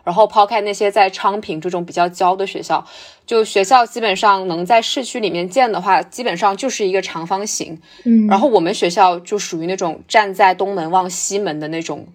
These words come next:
Speaker 1: 大小，所以我其实本科的时候，从我的那个宿舍到教学楼，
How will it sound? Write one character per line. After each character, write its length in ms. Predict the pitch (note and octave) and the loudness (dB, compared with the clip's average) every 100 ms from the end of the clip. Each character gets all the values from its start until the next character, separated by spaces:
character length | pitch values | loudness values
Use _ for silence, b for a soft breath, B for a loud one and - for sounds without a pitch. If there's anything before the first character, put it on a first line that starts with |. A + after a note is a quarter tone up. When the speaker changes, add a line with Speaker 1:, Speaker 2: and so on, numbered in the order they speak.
| _ | _
Speaker 1:
大 200 | F#3 D#3+ | 0 0
小， 240 | - D3 - B B B B _ | 0 -4 -6 B B B B _
所 180 | - A3 | 2 4
以 140 | G#3+ | 4
我 280 | G3 F3+ D3+ | 4 0 0
其 300 | - - F#3 | -4 -4 -2
实 320 | - F3+ F3 _ - | 0 -2 -4 _ -4
本 160 | E3+ | -4
科 180 | D3+ G#3 | 0 0
的 120 | A3 | 2
时 160 | A#3 E3+ | 0 -2
候， 160 | F#3 | -2
从 320 | F3+ F#3 E3+ F3+ | -2 -4 -2 0
我 120 | D3+ | 0
的 320 | - D3 - | 0 -2 -2
那 180 | F3+ E3+ | -6 -8
个 400 | E3 E3 D3+ C#3+ - | -4 -2 0 -4 -12
宿 260 | - - B3 | -12 -8 -6
舍 400 | - D4 G3+ - | -2 2 2 2
到 180 | - G#3+ | 2 2
教 200 | G#3+ A#3 | 4 0
学 180 | - E3+ | 2 0
楼， 340 | D#3+ C#3 E3 | 0 0 -2